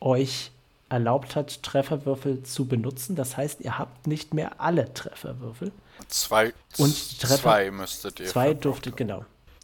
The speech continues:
Speaker 1: Und ihr hatt-, ihr habt, glaub ich, acht. Das heißt, ihr habt noch sechs übrig. Ihr dürft jetzt entscheiden, wie viele ihr verwendet.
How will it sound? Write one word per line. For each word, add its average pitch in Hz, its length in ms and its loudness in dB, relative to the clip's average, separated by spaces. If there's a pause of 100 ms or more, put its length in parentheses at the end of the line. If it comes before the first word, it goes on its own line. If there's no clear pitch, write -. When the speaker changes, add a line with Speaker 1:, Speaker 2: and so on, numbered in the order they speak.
Speaker 1:
Und 135 300 -2
ihr 123 120 0
hatt-, 131 340 -2
ihr 113 100 0
habt, - 180 -4
glaub 123 160 2
ich, - 160 -4
acht. - 420 -2
Das 123 160 -6
heißt, 131 220 -4
ihr 127 80 -2
habt 117 180 -6
noch 123 120 -4
sechs - 320 -6
übrig. 117 560 -6
Ihr 127 80 -4
dürft 151 240 0
jetzt 165 140 -2
entscheiden, 151 500 -2
wie 165 60 -6
viele 160 260 -4
ihr 139 80 -4
verwendet. 123 580 -4